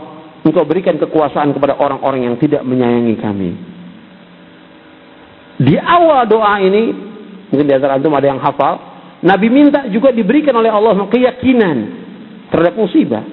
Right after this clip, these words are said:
Dengan yakin musibah datang dari Allah, diringankan kita oleh Allah subhanahu wa taala. Awal dari doa itu Nabi berdoa, "Allahumma qsim lana min khasyyatika ma tahulu bihi bainana wa baina ma'asik, wa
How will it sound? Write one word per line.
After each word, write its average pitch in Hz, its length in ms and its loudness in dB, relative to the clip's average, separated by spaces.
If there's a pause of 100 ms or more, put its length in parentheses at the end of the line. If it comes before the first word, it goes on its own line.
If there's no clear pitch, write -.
(1400)
Dengan 233 320 2
yakin 262 480 4
musibah 277 400 2
datang 277 240 0
dari 262 160 2
Allah, 294 320 2
diringankan 185 560 0
kita 165 160 0
oleh 147 80 2
Allah 135 160 0
subhanahu 131 200 -2
wa 117 60 0
taala. 104 160 -4 (720)
Awal 214 320 2
dari 175 160 2
doa 180 160 0
itu 185 160 0
Nabi 196 160 2
berdoa, 190 640 -2
"Allahumma 180 560 -2
qsim 185 160 0
lana 175 240 4
min 160 160 4
khasyyatika 175 560 0
ma 160 160 -2
tahulu 165 400 0
bihi 170 240 2
bainana 170 320 0
wa 156 80 2
baina 156 320 2
ma'asik, 139 720 -2
wa 160 80 2